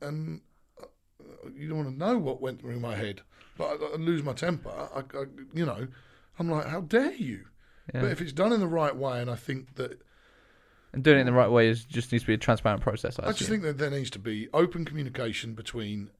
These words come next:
Speaker 1: uh, the two coaches involved. The player needs to be honest about it. But also, we can't have a situation where every kid goes to one or two programs because then we lose the, the competition.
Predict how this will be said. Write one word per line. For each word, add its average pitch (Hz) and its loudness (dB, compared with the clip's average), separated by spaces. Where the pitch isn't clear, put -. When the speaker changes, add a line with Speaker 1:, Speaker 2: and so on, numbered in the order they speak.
Speaker 1:
uh, 67 -12
the - -18
two 110 -6
coaches 139 -4
involved. 101 -8
The - -18
player 143 -2
needs 110 -6
to - -16
be 107 -10
honest 101 -8
about 101 -6
it. - -8
But 151 4
also, 165 6
we 147 -4
can't 175 0
have 135 -2
a 120 -6
situation 127 -4
where 117 -6
every 117 -2
kid 117 -6
goes 110 -6
to 113 -8
one 120 -4
or 104 -6
two 120 -6
programs 113 -6
because 131 -6
then 139 -2
we 135 -4
lose 135 -2
the, 123 -4
the 117 -10
competition. 113 -8